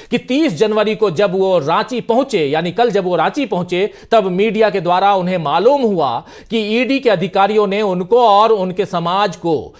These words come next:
परेशान करने और उनकी प्रतिष्ठा को कम करने के लिए नई दिल्ली स्थित झारखंड भवन और उनके आवास पर छापेमारी की। तो दिल्ली से लेकर झारखंड तक, बिहार से बंगाल तक,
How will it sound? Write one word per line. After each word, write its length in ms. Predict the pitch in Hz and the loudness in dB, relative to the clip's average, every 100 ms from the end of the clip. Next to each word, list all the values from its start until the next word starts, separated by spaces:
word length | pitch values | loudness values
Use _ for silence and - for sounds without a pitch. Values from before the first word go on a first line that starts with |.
| - | -4
परेशान 500 | 185 190 185 220 233 | 0 0 0 0 0
करने 500 | 226 190 160 131 107 - - | 0 -2 -2 -6 -12 -6 2
और 160 | 220 | 4
उनकी 260 | 214 214 220 | 4 2 -2
प्रतिष्ठा 560 | - 180 233 - 233 214 | -4 -4 -6 -2 0 0
को 160 | 180 | 0
कम 280 | - 247 277 | 0 0 2
करने 320 | 214 185 180 | 0 0 -4
के 140 | 165 160 | -4 -4
लिए 220 | 175 190 | -2 0
नई 260 | 170 214 | 0 -2
दिल्ली 340 | 160 175 175 165 | -2 -2 -2 -4
स्थित 280 | 170 180 110 | -4 -8 -6
झारखंड 460 | 156 170 190 165 | -4 -4 -4 -4
भवन 300 | 143 226 254 | -2 0 0
और 140 | 220 175 | 0 -2
उनके 220 | 165 160 | -4 -4
आवास 420 | 143 147 196 196 | -2 0 0 -2
पर 100 | 165 | -6
छापेमारी 540 | - 160 165 151 139 131 | -4 -4 -2 -4 -6 -8
की। 400 | 113 90 - _ _ _ _ _ - 202 | -14 -20 -20 _ _ _ _ _ -6 -2
तो 60 | |
दिल्ली 340 | 156 262 277 311 | 0 2 0 2
से 140 | 285 | 2
लेकर 340 | 240 247 254 | 4 4 2
झारखंड 500 | 170 175 220 240 233 | 0 -2 0 0 -2
तक, 200 | 202 117 - _ - 160 | -4 -10 -14 _ -6 2
बिहार 300 | 208 247 262 | 6 6 4
से 160 | 262 | 0
बंगाल 460 | 185 190 202 247 233 | 0 0 2 4 4
तक, 300 | - 127 | 0 -10